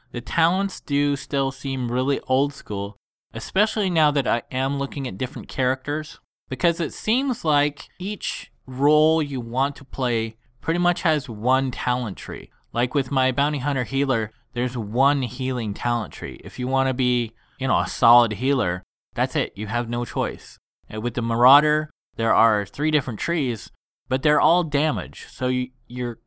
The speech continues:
your role isn't gonna change. You're gonna be doing damage no matter what you pick.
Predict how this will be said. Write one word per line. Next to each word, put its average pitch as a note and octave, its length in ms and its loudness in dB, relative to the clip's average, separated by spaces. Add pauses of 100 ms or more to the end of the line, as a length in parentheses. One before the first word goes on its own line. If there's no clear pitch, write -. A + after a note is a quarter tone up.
(160)
your A#2+ 140 -2
role C#3 460 2
isn't D3 280 -2
gonna C3 200 -4
change. F#2 460 -4
You're F#2+ 120 -8
gonna C3+ 200 -2
be B2+ 160 -4
doing A#2+ 340 -2
damage F#2+ 540 -4
no G#2 100 -4
matter G#2 280 -2
what G2 320 -4
you A2 80 -10
pick. - 420 -8